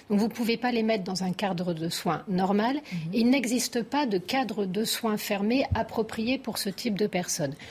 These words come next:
Speaker 1: Euh, vous pouvez difficilement les mettre en prison parce que les prisons sont complètement saturées. Euh, vous n'avez pas de lieu de rétention qui pourrait être peut-être des lieux, euh, dans lesquels on pourrait poursuivre une politique de désintoxication. Ça n'existe pas non plus.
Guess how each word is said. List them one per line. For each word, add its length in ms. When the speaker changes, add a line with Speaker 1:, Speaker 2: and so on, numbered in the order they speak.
Speaker 1:
Euh, 300
vous 240
pouvez 360
difficilement 760
les 140
mettre 260
en 80
prison 360
parce 220
que 80
les 140
prisons 320
sont 240
complètement 640
saturées. 640
Euh, 160
vous 180
n'avez 280
pas 260
de 140
lieu 320
de 120
rétention 720
qui 160
pourrait 400
être 420
peut-être 380
des 160
lieux, 360
euh, 80
dans 120
lesquels 280
on 80
pourrait 240
poursuivre 420
une 120
politique 440
de 80
désintoxication. 1040
Ça 200
n'existe 460
pas 160
non 160
plus. 220